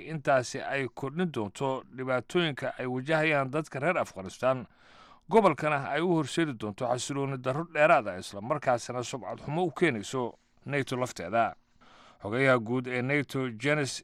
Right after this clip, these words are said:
Stoltenberg ayaa waxa uu sheegay Talaadadii shalay ahayd in gaashaanbuurta nato ay ballan qaadayso ciidan lagu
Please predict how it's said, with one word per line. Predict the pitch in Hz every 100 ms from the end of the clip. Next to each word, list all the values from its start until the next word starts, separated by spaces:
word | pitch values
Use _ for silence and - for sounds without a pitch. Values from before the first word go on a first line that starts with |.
| -
Stoltenberg | 113 - 180 156 101 92 90 -
ayaa | 95 101
waxa | 113 135 131 127
uu | 113 127
sheegay | 117 - 127 123 127
Talaadadii | 117 123 123 147 156 135
shalay | - 156 104
ahayd | 104 113
in | 143 135
gaashaanbuurta | 131 120 127 127 123 160 -
nato | 143 165 120 - - - - _ _
ay | 151 147
ballan | 143 220 190
qaadayso | - 175 131 101 - 113
ciidan | 131 165 156 151 147
lagu | 139 156